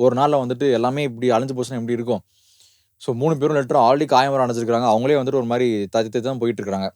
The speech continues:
So, ஃபைனலா அந்த ரிவர்லாம் கடந்து அந்த ரயில்வே ஸ்டேஷனுக்கு போய் பார்த்தா, <clears throat> அங்க அதுக்கு மேல இந்த ஆர்மி சோல்ஜர்ஸ்லாம் வந்து ட்ரீட்மெண்ட் பார்க்குதுன்னு சொல்லிட்டு, அது ஒரு பெரிய ஏதோ ஒரு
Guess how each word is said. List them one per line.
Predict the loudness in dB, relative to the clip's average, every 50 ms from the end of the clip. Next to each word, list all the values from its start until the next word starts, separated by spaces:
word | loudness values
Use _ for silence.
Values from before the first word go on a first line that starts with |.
| _ _ _
So, | -6 -6 0
ஃபைனலா | 0 0 0 2 2 2 2 2
அந்த | 2 2 2
ரிவர்லாம் | 2 2 2 0 0 0 0
கடந்து | 0 0 0 -2 0 0 0 0 0 -4 _ _ _ _ _ _ -8
அந்த | -2 0 2
ரயில்வே | 2 4 4 4 2
ஸ்டேஷனுக்கு | 0 -2 -6 -8 -6 -8 -8 -6 -2
போய் | 0 2 2 0 -2 _ _ _ 0
பார்த்தா, | 2 2 2 0 -2 _ 0 2 2 2 0 -2 -4 -6 -8 -14 _ _ -4
<clears throat> | -4 -2 -2 -2 -6 -10 -14 _ -12 -10
அங்க | -8 -8 -8 -2 0 2 2
அதுக்கு | 2 2 0 -2 -4 -4 -2
மேல | 0 0 2 0 0 -2 -6 _ _ _ _ _ _ _ _ _
இந்த | 2 4 6
ஆர்மி | 6 6 6 4 2 -2 -2
சோல்ஜர்ஸ்லாம் | -2 0 0 0 -2 -2 -4 -4 -2
வந்து | -2 -2 -4 -4
ட்ரீட்மெண்ட் | -6 -6 -6 -6 -6 -4 0
பார்க்குதுன்னு | 0 0 0 0 -4 -4 -4 -4 -6
சொல்லிட்டு, | -6 -2 -2 -2 -2 -2 -6 -6
அது | -4 -2 0 0
ஒரு | 2 0 0 0
பெரிய | 0 -2 0 0 0 0
ஏதோ | 0 0 0
ஒரு | 0 0 0 0